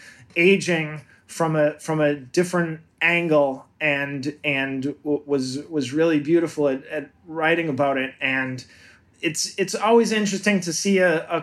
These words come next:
comedian who started off really young talk about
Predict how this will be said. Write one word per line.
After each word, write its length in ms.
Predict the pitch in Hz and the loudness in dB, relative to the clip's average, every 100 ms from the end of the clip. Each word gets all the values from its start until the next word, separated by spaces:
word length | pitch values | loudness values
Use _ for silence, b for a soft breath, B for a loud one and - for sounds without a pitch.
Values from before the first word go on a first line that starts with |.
| - | -6
comedian 480 | - 180 202 196 180 | -2 2 4 4 2
who 120 | 175 | 0
started 360 | 170 190 180 175 | 2 2 2 2
off 220 | 160 151 | 0 0
really 260 | 175 175 165 | 2 2 4
young 520 | 170 170 156 143 123 B B B - | 2 2 0 -4 -8 B B B -4
talk 240 | 170 170 | 0 0
about 440 | 165 170 156 151 | 2 2 2 0